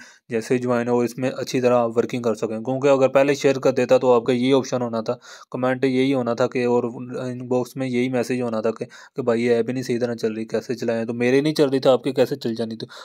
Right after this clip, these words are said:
तो finally जो है इनकी अपडेट आ गई थी और अभी दस हज़ार डाउनलोड्स ही हुए हैं और अभी ये न्यू ऐप ही है। आपने इसे वो जो है ना इंस्टॉल करने के बाद इसे ओपन कर लेना है। तो जैसे ही ओपन करेंगे, यहाँ पर ये कहेगा कि log in with Google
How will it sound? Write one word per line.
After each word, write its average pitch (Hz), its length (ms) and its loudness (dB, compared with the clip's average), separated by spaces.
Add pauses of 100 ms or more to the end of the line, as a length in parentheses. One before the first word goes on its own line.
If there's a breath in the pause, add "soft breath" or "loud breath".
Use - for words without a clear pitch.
तो - 80 -6
finally 135 420 0
जो 143 120 2
है 127 60 2
इनकी 127 180 -4
अपडेट 123 360 2
आ 117 80 4
गई 120 140 -2
थी 139 200 -6 (340 loud breath)
और 131 80 6
अभी 131 160 2
दस 131 240 4
हज़ार 143 200 6
डाउनलोड्स 123 400 2
ही 131 60 0
हुए 117 200 0
हैं 123 100 0
और 120 400 -2
अभी 123 440 -2
ये 120 140 -2
न्यू 131 340 0
ऐप 120 200 4
ही 127 80 -2
है। 120 200 2 (440 loud breath)
आपने 127 300 2
इसे 135 180 2
वो 131 320 2
जो 123 140 2
है 123 80 2
ना 127 180 2
इंस्टॉल 120 420 2
करने 127 220 2
के 131 80 0
बाद 120 220 4
इसे 117 140 -4
ओपन 120 220 -2
कर 147 120 2
लेना 127 200 0
है। 113 80 -8 (260 soft breath)
तो 131 80 -6
जैसे 120 320 2
ही 139 40 4
ओपन 131 160 -2
करेंगे, 127 300 0
यहाँ 123 200 0
पर 127 140 4
ये 127 140 0
कहेगा 127 420 4
कि - 120 -2
log 120 400 2
in 131 60 -4
with 127 260 -2
Google 139 300 4